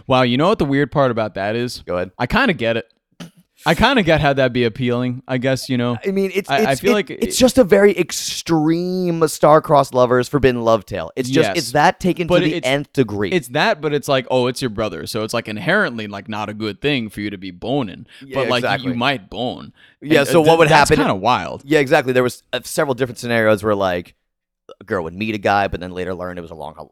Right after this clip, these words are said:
Speaker 2: long lost brother.
Speaker 1: Oh, no.
Speaker 2: A girl would meet her long lost brother and be like, "Wait, I don't remember this dude at all, and now he's just some hot dude. I'm confused."
Speaker 1: But in this one, not to spoil anything, but in this one, in Angel Sanctuary, does she know that it's her brother from the beginning?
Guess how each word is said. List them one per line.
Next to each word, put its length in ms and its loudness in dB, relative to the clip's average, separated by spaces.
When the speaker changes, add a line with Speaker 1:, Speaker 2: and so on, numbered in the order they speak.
Speaker 2:
long 180 -12
lost 220 -18
brother. 400 -2
Speaker 1:
Oh, 180 -6
no. 240 -8
Speaker 2:
A 60 -6
girl 180 -2
would 220 -6
meet 160 -4
her 100 2
long 220 2
lost 180 0
brother 200 2
and 60 -4
be 60 -8
like, 220 -8
"Wait, 240 -6
I 220 -2
don't 140 -8
remember 200 -10
this 120 -14
dude 160 -10
at 60 -4
all, 160 2
and 60 -8
now 160 -6
he's 80 -8
just 140 -18
some 100 -12
hot 300 -8
dude. 240 -12
I'm 100 -12
confused." 540 -14
Speaker 1:
But 120 4
in 120 2
this 200 0
one, 140 2
not 220 -2
to 60 -6
spoil 400 0
anything, 420 -8
but 160 -2
in 80 -2
this 160 0
one, 160 -2
in 100 -8
Angel 260 -2
Sanctuary, 520 -6
does 160 -6
she 180 0
know 300 4
that 160 0
it's 100 -4
her 140 -4
brother 240 -2
from 160 -6
the 100 -8
beginning? 440 -14